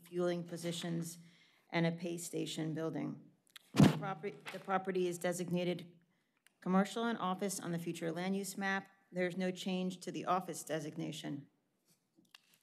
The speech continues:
The commercial designation is consistent with the rezoning request. This is the aerial map that shows the property in red, and it fronts at the corner of Barbie Road and N C fifty-four.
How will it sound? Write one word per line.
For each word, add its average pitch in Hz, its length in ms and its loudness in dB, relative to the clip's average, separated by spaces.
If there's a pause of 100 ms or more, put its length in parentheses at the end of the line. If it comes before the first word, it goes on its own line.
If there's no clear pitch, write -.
(840)
The 185 60 4
commercial 196 340 2
designation 185 640 0
is 170 180 -2
consistent 180 580 -2
with 170 200 -2
the 170 60 -2
rezoning 165 540 0
request. - 600 -12 (2000)
This 226 140 8
is 220 80 4
the 208 160 6
aerial 208 340 8
map 226 320 4
that - 140 -6
shows 196 240 2
the - 80 -10
property 190 480 0
in 180 100 -2
red, 208 400 6
and 190 140 -4
it - 80 -14
fronts 196 300 0
at 185 100 -6
the - 60 -12
corner 190 360 0
of 175 140 -6
Barbie 175 260 2
Road 180 540 2
and 180 180 -6
N 180 180 0
C 185 220 -2
fifty-four. 170 880 -2